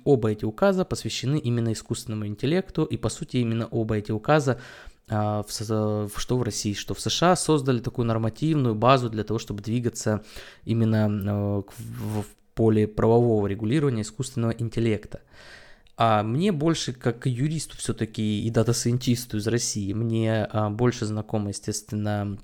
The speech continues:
право российское, и я, здесь я могу больше о нём говорить, но и американское мы тоже коснёмся. А, самое главное, конечно же, когда мы говорим о правовом регулировании искусственного интеллекта, это определить, что такое искусственный интеллект вообще.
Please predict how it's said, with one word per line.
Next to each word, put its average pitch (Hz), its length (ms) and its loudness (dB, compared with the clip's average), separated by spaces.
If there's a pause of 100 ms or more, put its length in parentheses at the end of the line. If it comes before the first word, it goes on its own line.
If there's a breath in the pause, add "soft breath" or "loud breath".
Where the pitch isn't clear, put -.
право 107 340 4
российское, 180 680 0
и 107 260 0
я, 104 60 -2
здесь 104 260 -6
я 107 80 -4
могу 104 240 -6
больше 139 380 0
о - 20 0
нём 170 220 0
говорить, 151 400 4 (400 loud breath)
но 131 240 4
и 156 420 0
американское 127 600 0
мы 113 80 0
тоже 104 240 -4
коснёмся. - 640 -6 (1200 loud breath)
А, 110 460 0
самое 185 400 4
главное, 170 420 4
конечно 135 640 0
же, 127 520 0
когда 107 280 -2
мы 107 100 -2
говорим 107 320 0
о 104 60 -4
правовом 110 380 -2
регулировании 104 540 -2
искусственного 113 460 -4
интеллекта, 214 400 2
это 170 160 2
определить, 139 440 -2
что - 200 2
такое 139 360 4
искусственный 131 420 -2
интеллект 123 400 0
вообще. 107 460 -4